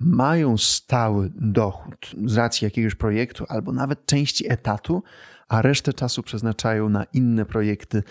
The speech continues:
na inne zadania, na inne zlecenia. To nam może dać takie bezpieczeństwo, że nawet jeżeli jest słabszy czas, coś idzie słabiej, to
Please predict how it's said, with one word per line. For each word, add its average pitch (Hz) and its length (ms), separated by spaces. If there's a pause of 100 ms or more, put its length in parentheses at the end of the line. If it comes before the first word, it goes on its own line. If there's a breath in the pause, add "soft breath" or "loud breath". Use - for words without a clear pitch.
(160 loud breath)
na 113 80
inne 117 380
zadania, 101 400
na 104 120
inne 117 340
zlecenia. 104 680 (720)
To 160 140
nam 190 180
może 165 280
dać 147 220
takie 135 240
bezpieczeństwo, 117 840 (360 soft breath)
że 113 120
nawet 143 380
jeżeli 156 420 (760 loud breath)
jest 131 440 (100)
słabszy - 540
czas, - 380
coś - 280
idzie 117 220
słabiej, 120 520 (440 loud breath)
to 117 360